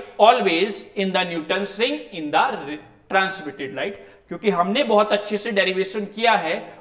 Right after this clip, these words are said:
और हमने डेरिवेशन में यही देखा है कि जो रिफ्लेक्टेड लाइट से जिस पॉइंट पर आपको डार्क मिलता है,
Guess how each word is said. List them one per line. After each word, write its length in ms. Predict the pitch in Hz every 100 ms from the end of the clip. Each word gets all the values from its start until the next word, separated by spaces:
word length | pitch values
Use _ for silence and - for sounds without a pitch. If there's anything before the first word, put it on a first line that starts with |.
| -
और 140 | 170
हमने 260 | 175 190 240
डेरिवेशन 540 | 196 190 196 196 202
में 140 | 208
यही 280 | 214 185 196
देखा 300 | 202 190 180
है 520 | 226 254 233 - - -
कि 100 | 196
जो 180 | 196 247
रिफ्लेक्टेड 640 | 208 196 202 202 - 254
लाइट 260 | 220 196 196
से 220 | - 269
जिस 420 | 180 214 277 -
पॉइंट 360 | - 208 202 202
पर 140 | 233
आपको 320 | 220 196 -
डार्क 520 | 202 156 170 220 - 175
मिलता 320 | 160 160 156
है, 440 | 160 233 - -